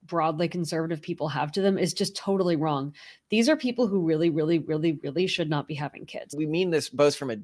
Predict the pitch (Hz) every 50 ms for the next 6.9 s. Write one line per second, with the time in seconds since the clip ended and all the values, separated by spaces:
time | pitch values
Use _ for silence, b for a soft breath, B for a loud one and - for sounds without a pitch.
0 | - _ _ - 123 110 123 131 147 147 - - 113 113 104 101 104 110 101 104
1 | - - 117 113 107 101 - 117 113 - - 117 123 104 104 104 - 113 101 113
2 | 117 104 120 104 98 - b b b b b b _ - 123 131 113 120 143 139
3 | 123 - 127 120 117 117 117 110 113 110 113 110 107 90 107 101 95 92 101 -
4 | - 85 - - 123 117 - - 120 123 127 - - 104 104 - - 98 107 -
5 | 98 101 - 117 101 101 98 104 101 78 98 82 95 87 90 - - 78 - 78
6 | - - 98 101 107 104 101 98 92 92 - - 98 104 98 92 87 -